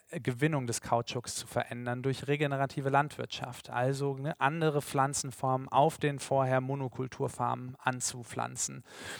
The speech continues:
Andere, andere, äh, Verwendung von Pestiziden, äh, ei-, einzusetzen. Also eben keine Verwendung von Pestiziden einzusetzen. Und auf diese Art und Weise da Natur aufzubauen, anstatt sie,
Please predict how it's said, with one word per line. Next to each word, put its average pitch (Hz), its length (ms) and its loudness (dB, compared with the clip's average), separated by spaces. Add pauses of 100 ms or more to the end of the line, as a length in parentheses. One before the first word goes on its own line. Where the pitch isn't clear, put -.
(120)
Andere, 156 460 8 (240)
andere, 147 1300 8
äh, 131 580 4
Verwendung 135 320 2
von 131 140 -2
Pestiziden, 131 840 -2
äh, 131 360 0
ei-, 127 200 4
einzusetzen. 123 520 0
Also 131 140 2
eben 135 160 4
keine 170 460 6
Verwendung 123 180 4 (100)
von 104 120 -2
Pestiziden 120 500 -2
einzusetzen. 123 500 -2 (300)
Und 156 140 2
auf 151 80 4
diese 185 240 6
Art 170 160 8
und 165 160 0
Weise 160 540 6
da 151 220 6
Natur 151 540 4
aufzubauen, 123 680 6
anstatt 127 520 0
sie, 123 400 -2